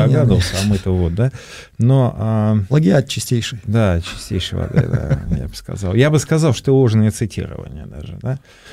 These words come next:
Speaker 1: <laughs> Это уже говорили, но мы переформулировали. А, действительно, очень важно в момент покаяния осознание, а, себя грешником.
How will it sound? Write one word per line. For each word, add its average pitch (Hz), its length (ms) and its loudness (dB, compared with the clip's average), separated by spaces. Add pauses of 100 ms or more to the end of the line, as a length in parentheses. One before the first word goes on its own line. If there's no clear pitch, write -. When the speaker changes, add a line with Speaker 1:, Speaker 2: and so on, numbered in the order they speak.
(240)
Speaker 1:
<laughs> - 840 2
Это 135 220 2
уже 127 200 6
говорили, 143 480 4
но 131 220 2
мы 117 60 0
переформулировали. 107 1000 -2 (680)
А, 98 600 2 (280)
действительно, 117 960 2
очень 117 420 0
важно 123 560 0
в 92 160 -8
момент 117 380 2
покаяния 123 600 0
осознание, 104 800 -2
а, 101 800 -4
себя 107 240 -4
грешником. 110 720 -4